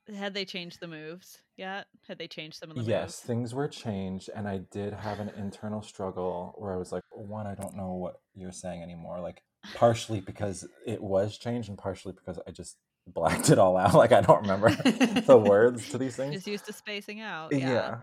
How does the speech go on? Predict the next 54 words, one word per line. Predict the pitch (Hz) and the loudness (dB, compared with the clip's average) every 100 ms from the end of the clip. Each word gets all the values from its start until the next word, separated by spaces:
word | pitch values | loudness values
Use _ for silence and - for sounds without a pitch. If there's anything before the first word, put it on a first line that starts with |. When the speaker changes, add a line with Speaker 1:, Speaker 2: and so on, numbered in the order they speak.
| _ _ _ _ | _ _ _ _
Speaker 2:
But | 117 127 | -6 -4
I | 113 113 | -2 -4
did | 95 113 | -4 -6
have | 110 117 | -4 -6
an | |
internal | 113 107 107 | -6 -8 -10
struggle | - 98 | -10 -12
of, | 98 | -10
like, | 90 87 104 95 | -12 -12 -20 -14
"Do | 107 101 | -10 -10
I | 101 - | -10 -16
take | - 90 85 _ _ _ | -18 -16 -16 _ _ _
the | 95 | -12
Eucharist | 90 87 - 85 85 | -10 -12 -12 -12 -12
or | 90 | -10
not?" | 82 - _ _ _ _ | -10 -10 _ _ _ _
Speaker 1:
Yeah. | 180 185 214 254 277 240 | -18 -14 -10 -8 -6 -2
Speaker 2:
I | 240 | 0
never | 277 | -2
took | 277 190 - | -4 -12 -14
the | - | -12
wine. | 113 80 80 78 - | -8 -8 -10 -14 -14
I | 98 | -12
was | 92 | -8
like, | 92 - | -8 -8
"Are | 90 | -8
you | 107 | -8
kidding?" | - 98 107 113 _ _ - | -8 -8 -8 -12 _ _ -14
Speaker 1:
No. | 220 226 196 170 | -8 -2 0 0
Speaker 2:
Everybody's | 98 98 101 | -2 -4 -6
putting | - 104 | -4 -2
their | 101 | -2
lips | 90 87 92 - | -2 -4 -4 -10
on | 101 90 | -8 -4
that | 87 - _ | -6 -8 _
chalice | - 92 90 95 107 - | -6 -2 0 0 -2 -6
or | - | -6
whatever. | 90 90 95 110 _ _ | -4 -2 -4 -6 _ _
Speaker 1:
That's | 302 311 - | -12 -12 -12
gross | 190 190 185 | -6 -6 -6
pre-covid. | - 190 175 180 170 160 165 | -8 -8 -8 -10 -12 -12 -14
Nobody | 190 220 208 175 | -10 -8 -6 -8
should | - 160 | -8 -10
be | |
Speaker 2:
Yeah, | 160 120 | -4 0
Speaker 1:
doing | 113 - | 0 0
Speaker 2:
and | 120 | 0
then | 120 | 0
they | |
Speaker 1:
that. | 117 | -2
Speaker 2:
just | 117 | -4
wipe | - 92 80 101 110 | -8 -12 -4 -4 -2
it | 95 92 | -2 -2
with | 98 92 | -2 -6